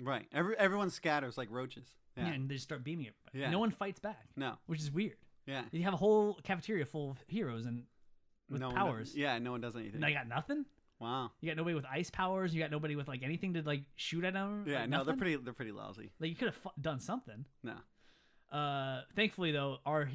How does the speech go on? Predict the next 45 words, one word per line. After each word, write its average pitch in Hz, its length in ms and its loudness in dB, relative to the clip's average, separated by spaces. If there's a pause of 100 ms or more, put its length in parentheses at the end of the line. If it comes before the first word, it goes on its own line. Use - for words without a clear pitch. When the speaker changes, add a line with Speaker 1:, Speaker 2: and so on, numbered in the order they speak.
Speaker 2:
our 175 220 4
group 143 240 -4
of 117 140 -6
heroes, 120 340 -6
sidekicks, 123 640 -6
hero 160 200 0
Speaker 1:
Yeah. 131 40 0
Speaker 2:
support, 123 440 -6 (160)
Speaker 1:
Yeah. 127 120 -2
Speaker 2:
are 123 60 0
able 131 160 -2
to 127 60 -2
get 123 120 -2
away. 113 300 -8 (180)
Speaker 1:
Yeah. 123 140 0
Speaker 2:
Uh, 135 260 -2
Warren 160 640 0
and 151 100 0
Speaker 1:
Warren 160 160 6
helps 185 220 4
them, 117 120 -6
actually. 107 300 -6
Speaker 2:
Yeah, 139 80 0
Warren, 139 320 -2
like, 127 160 -4
opens 127 240 -4
the, 123 180 -8 (560)
like, 127 200 -4
a 113 100 -6
vent, 120 240 -4 (240)
air 123 100 -2
vent, 120 240 -8
Speaker 1:
Yeah. 131 120 -4
Speaker 2:
whatever. 120 280 -4 (280)
Speaker 1:
Sets, - 280 -8 (160)
puts 156 140 -2
them 156 100 2
Speaker 2:
Layla, 151 60 0
Speaker 1:
through 117 160 -2
it. 131 60 -2
Speaker 2:
Layla, 175 280 2
Warren, 151 600 -2 (300)
Zach, 139 400 -2 (220)
Ethan, 135 460 -4
Magenta. 120 540 -6